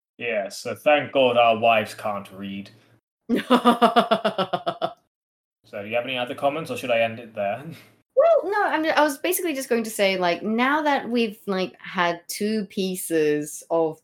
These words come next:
Speaker 2: pl-, of, you know, media quite casually murdering children and,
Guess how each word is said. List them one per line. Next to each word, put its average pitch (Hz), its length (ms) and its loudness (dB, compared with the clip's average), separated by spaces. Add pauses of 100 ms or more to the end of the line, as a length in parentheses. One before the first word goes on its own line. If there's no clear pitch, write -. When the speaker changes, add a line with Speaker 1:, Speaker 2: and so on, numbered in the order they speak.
Speaker 2:
pl-, - 220 -16 (320)
of, 151 380 -4 (240)
you 175 120 -4
know, 156 140 -4
media 156 680 0 (340)
quite 196 320 0
casually 190 600 0
murdering 170 640 2
children 165 500 2
and, 147 320 -2